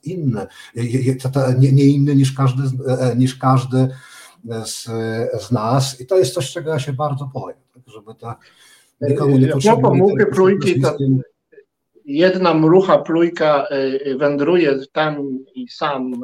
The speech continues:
Speaker 2: po pańskiej kamerze i
Speaker 1: Ach.
Speaker 2: bierze udział w naszym programie. Niech będzie, to nie, ona jest z nami nieświadomie, e, i ona ma pewną rolę do odegrania tutaj, tak jak, e, nie wiem, e,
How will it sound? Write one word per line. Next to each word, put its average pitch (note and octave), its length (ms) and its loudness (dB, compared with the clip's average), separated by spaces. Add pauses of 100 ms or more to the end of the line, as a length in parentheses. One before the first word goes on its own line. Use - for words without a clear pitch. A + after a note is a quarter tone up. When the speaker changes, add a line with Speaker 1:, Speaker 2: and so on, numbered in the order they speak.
(220)
Speaker 2:
po B2 320 -8
pańskiej C3 920 -6
kamerze A#2+ 680 -4 (640)
i C#3 60 -6
Speaker 1:
Ach. B2+ 120 -6
Speaker 2:
bierze D#3+ 220 2
udział D#3 320 -2
w C#3 40 -10
naszym C#3+ 320 -6
programie. C#3 520 -2
Niech G3 260 0
będzie, D4 540 0
to E3 180 -8
nie, E3+ 220 -10 (640)
ona F#3 340 -6 (160)
jest A#3+ 340 -8
z G#3+ 40 -4
nami C#3 400 0
nieświadomie, B2+ 800 -6 (640)
e, C#3+ 280 -2
i F3 180 -2
ona E3+ 260 -2
ma E3 220 0
pewną E3 440 -4
rolę G#3 280 6
do D#3 160 2
odegrania C#3 640 0
tutaj, C3 380 -8
tak C3 240 -8
jak, B2+ 220 -12
e, C3 100 -6 (760)
nie B2+ 160 -12
wiem, A3+ 220 -20 (420)
e, - 200 -12